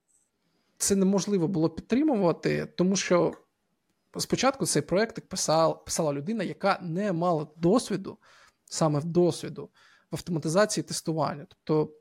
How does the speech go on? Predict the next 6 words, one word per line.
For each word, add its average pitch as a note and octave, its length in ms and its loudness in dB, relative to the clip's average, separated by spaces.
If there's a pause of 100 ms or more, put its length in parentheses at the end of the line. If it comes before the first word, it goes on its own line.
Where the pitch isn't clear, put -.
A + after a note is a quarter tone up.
(840)
це, G3+ 480 2 (760)
що - 200 2
я E3+ 80 6
хотів, D#3 500 -4
е, C#3+ 40 -6 (640)
відзначити. D#3+ 640 0